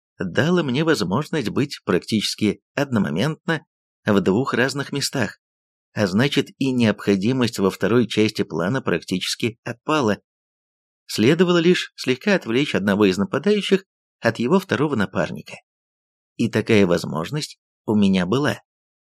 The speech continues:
Это на вампиров пси-воздействие не срабатывает, а вот про других людей я этого сказать не могу. И тут особо напрягаться не следует.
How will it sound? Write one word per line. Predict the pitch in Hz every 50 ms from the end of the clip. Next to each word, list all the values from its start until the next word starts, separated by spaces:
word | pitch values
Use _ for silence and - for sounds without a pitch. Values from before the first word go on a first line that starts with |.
| _ _ _ _ _ _ _ _ _ _ _ _ _ _ _ 104
Это | 127 160 - - 175
на | 170 180
вампиров | 156 175 175 151 - - 131 165 185 190 180 175 156 - - _
пси-воздействие | - - - 139 151 135 143 120 95 85 120 143 131 113 - - 123 123
не | 117 113 104
срабатывает, | - 110 107 107 104 104 95 85 - 69 64 71 - -
а | 107 123
вот | 170 185 175 - - - _
про | - 117 131
других | 117 123 143 151 165 220 208 -
людей | 143 120 101 90 98 92 80 - _ _
я | - 156 185 214 208
этого | 190 - 156 139
сказать | 120 - - 147 127 131 113 -
не | - 110
могу. | 101 98 85 78 - - - _ _ _ _ _ _ _ _ _ _ _ _ _ _ _ _ _ _ _
И | - 113 107
тут | 113 156 190 190 -
особо | 156 127 - 180 185 160 170
напрягаться | 156 143 - 120 120 104 98 135 143 - - 113
не | 107 98
следует. | - - 107 110 101 78 67 60 53 - _